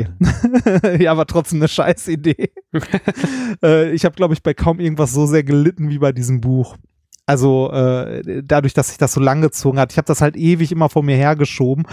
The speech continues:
und dann irgendwann dann doch mal gemacht. Also dann war's doch ganz gut und hat auch irgendwie Spaß gemacht. Aber, äh, so ein Buch war doch deutlich mehr Arbeit, als ich damals gedacht hätte.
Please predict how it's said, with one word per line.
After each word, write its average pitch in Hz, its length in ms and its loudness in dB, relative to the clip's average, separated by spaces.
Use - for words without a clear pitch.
und 139 180 2
dann 170 180 0
irgendwann 165 460 0
dann 135 160 0
doch 139 200 -2
mal 135 200 2
gemacht. 113 640 -4
Also 135 180 0
dann 131 200 0
war's 151 200 0
doch 147 180 0
ganz 123 260 -2
gut 156 260 0
und 127 80 0
hat 127 80 0
auch 131 100 2
irgendwie 123 220 0
Spaß - 320 -6
gemacht. 131 380 0
Aber, 123 580 0
äh, 90 500 -6
so 135 140 0
ein 127 140 2
Buch 147 320 -2
war 131 160 0
doch 139 180 0
deutlich 131 400 0
mehr 131 160 -2
Arbeit, 123 300 0
als - 160 -8
ich - 100 -16
damals 127 320 -2
gedacht - 360 -4
hätte. 139 280 -2